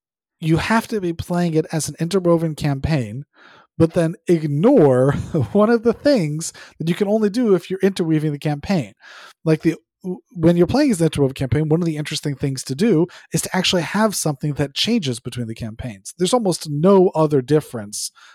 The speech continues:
for the campaigns if you're not doing the Black Cat thing.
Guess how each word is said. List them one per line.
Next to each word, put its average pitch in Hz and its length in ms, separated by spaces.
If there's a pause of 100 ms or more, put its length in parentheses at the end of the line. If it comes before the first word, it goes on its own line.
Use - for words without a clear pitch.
(220)
for 170 320
the 127 140
campaigns 131 840
if 143 160
you're 135 120
not 135 320
doing 135 260
the 120 80
Black 117 320
Cat 117 260 (100)
thing. 113 200